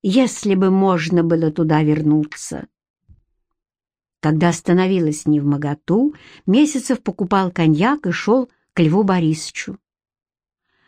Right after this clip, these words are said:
Лев Борисович в последнее время увлекся фотографией, и на его стенах висели храмы, церквушки, старики,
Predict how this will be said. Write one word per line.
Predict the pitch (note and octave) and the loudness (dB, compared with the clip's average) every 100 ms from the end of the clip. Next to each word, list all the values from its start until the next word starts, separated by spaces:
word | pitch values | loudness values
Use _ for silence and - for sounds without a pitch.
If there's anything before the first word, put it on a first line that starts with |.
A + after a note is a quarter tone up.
| _ _ - | _ _ 0
Лев | B3 B3+ | 2 4
Борисович | C4+ D4 E4+ - - | 4 4 2 0 -4
в | |
последнее | A#3+ G#3+ A3 G3 G3+ | -2 0 2 2 2
время | F#3+ C#4+ C4 G#3 | 2 4 4 2
увлекся | F#3+ D4 - G#3+ | 2 0 -2 -4
фотографией, | G#3 F3 D#3 D#3 F3 G3 G#3 F#3+ F#3+ - _ _ _ _ _ - | -2 0 2 2 0 -2 -2 -2 -4 -8 _ _ _ _ _ 2
и | G3+ | 4
на | |
его | G#3+ G#3+ G#3+ | 4 4 0
стенах | - G#3 G#3+ G#3+ - | 0 2 2 2 0
висели | G3 - G3 F3 | -4 0 0 0
храмы, | D#3 E3+ F#3+ A3 G3+ F3+ | 0 0 2 2 0 0
церквушки, | - D#3+ D3+ G3 B3 G#3+ - F3 F3+ _ _ _ | -2 -2 0 0 0 -2 -6 -8 -8 _ _ _
старики, | - - F#3 E3 D#3 F#3+ A#3 B3 A3 | -10 0 2 0 0 0 2 2 -2